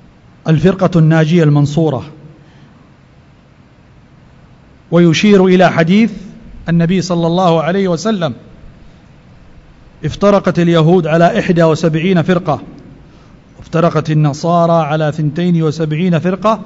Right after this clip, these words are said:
وستفترق هذه الأمة"، أي أمة الإجابة، "على ثلاث وسبعين فرقة،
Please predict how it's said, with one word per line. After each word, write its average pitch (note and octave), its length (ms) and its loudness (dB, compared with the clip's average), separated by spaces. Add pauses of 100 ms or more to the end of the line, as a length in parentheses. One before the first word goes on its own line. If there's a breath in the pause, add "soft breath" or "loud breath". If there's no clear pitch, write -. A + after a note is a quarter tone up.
(640 loud breath)
وستفترق F3 840 -2
هذه E3+ 380 0
الأمة"، G3 520 2 (560)
أي D3+ 220 0
أمة E3+ 320 2 (200)
الإجابة، F3 600 -2 (1300 loud breath)
"على F3 400 4
ثلاث F#3 440 2
وسبعين E3+ 920 0
فرقة، G#3+ 500 0